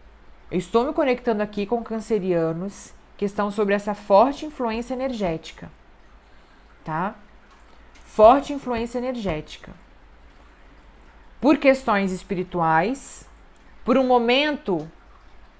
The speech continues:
da Terra mesmo, da psicosfera, ou por questões físicas, de pessoas físicas,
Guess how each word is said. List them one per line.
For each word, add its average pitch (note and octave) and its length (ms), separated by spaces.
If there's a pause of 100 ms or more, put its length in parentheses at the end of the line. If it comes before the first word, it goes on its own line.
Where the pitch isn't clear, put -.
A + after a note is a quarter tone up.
(200)
da F3+ 160
Terra G3+ 460
mesmo, G3+ 520
da F#3 120
psicosfera, F#3+ 960 (880)
ou D4 280
por F4 180
questões C4+ 680
físicas, F#3+ 580
de F3 100
pessoas A3+ 600
físicas, A3 800